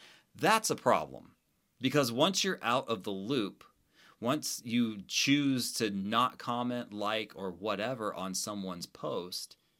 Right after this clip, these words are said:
Instagram just assumes that you don't want to see it ever again. And then what happens? Well, they start creating more problems for you, for the platform.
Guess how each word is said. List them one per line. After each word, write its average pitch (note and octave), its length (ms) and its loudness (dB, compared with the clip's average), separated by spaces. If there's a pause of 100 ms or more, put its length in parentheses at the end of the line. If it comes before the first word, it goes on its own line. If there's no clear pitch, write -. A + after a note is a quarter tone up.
(260)
Instagram B2+ 540 0
just A2 220 -6
assumes G2+ 400 -6
that G2 120 -10
you G#2 140 -10
don't F#2 380 -8
want F2+ 240 -8
to - 20 -6
see A#2 260 -4
it - 140 -10 (100)
ever D#2+ 340 -14
again. F2 420 -10 (840)
And F#2+ 160 -6
then A2+ 220 0
what A#2 160 0
happens? C#3 580 -4 (1000)
Well, F2 380 -4
they F#2 200 -6
start F2 240 -4
creating E2+ 380 -10
more F2 180 -6
problems D#2 680 -8 (1000)
for E2+ 100 -12
you, A2 480 -2 (520)
for F2 120 -8
the - 80 -16
platform. A#2 720 0